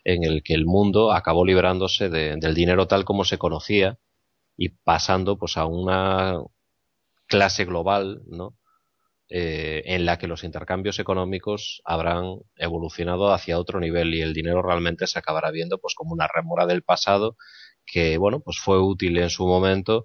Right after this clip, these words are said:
pero que llevaba aparejados muchísimos más problemas que beneficios. Desde luego no estaremos aquí para verlo muy probablemente, pero, pero creo sinceramente que va a ser ese el, el, el proceso. O sea, creo que es un paso más que debemos de, que debemos de dar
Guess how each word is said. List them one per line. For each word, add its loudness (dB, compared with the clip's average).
pero 2
que -4
llevaba 2
aparejados -2
muchísimos -2
más -2
problemas -2
que -2
beneficios. -6
Desde 2
luego 4
no 2
estaremos 2
aquí -2
para 0
verlo 0
muy -4
probablemente, 0
pero, -2
pero -2
creo 2
sinceramente -2
que -6
va -2
a -4
ser -6
ese -4
el, -4
el, -2
el -2
proceso. 0
O 0
sea, -2
creo 4
que 2
es 0
un -6
paso -2
más 0
que -6
debemos 0
de, -2
que -2
debemos 0
de 2
dar 4